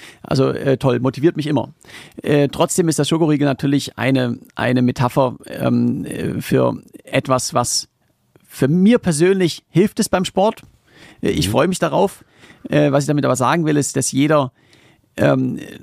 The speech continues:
Speaker 1: ein großes Ziel in kleine herunterbricht und was findet, was ihn persönlich antreibt. Diese kleinen Belohnungen in den Alltag einbauen. Wenn man sein Ziel erreicht,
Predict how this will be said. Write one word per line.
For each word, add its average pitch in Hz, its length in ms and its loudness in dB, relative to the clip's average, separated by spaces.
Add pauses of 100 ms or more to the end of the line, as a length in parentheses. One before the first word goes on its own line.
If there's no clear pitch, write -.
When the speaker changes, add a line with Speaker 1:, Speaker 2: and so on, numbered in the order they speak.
(220)
Speaker 1:
ein - 260 -6
großes 165 320 2
Ziel 165 160 2
in 143 80 2
kleine 165 300 2
herunterbricht 185 680 0
und 151 220 -2
was 139 160 -2
findet, 220 760 0
was - 460 -4
ihn 190 260 0
persönlich 165 520 0
antreibt. 139 560 -4 (420)
Diese 131 360 0
kleinen 160 340 0
Belohnungen 165 400 2
in 151 60 2
den 143 120 0
Alltag 143 420 -2
einbauen. - 440 -6 (220)
Wenn 127 100 2
man 123 80 4
sein 120 160 -2
Ziel 196 220 0
erreicht, 147 680 -2